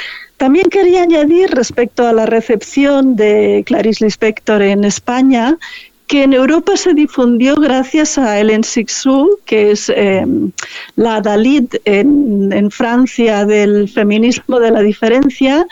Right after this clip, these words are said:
Ella descubrió a Clarice Lispector y ahí empezó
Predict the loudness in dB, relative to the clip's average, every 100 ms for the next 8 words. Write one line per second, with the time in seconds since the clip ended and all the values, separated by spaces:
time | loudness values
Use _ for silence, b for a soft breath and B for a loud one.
0 | B B B -2 2 2 2 0 -2 -2
1 | -2 0 -2 0 0 0 0 -2 -2 -4
2 | -4 -4 -2 0 -2 -6 B B -4 0
3 | 2 2 2 4 2 2 -2 0 -2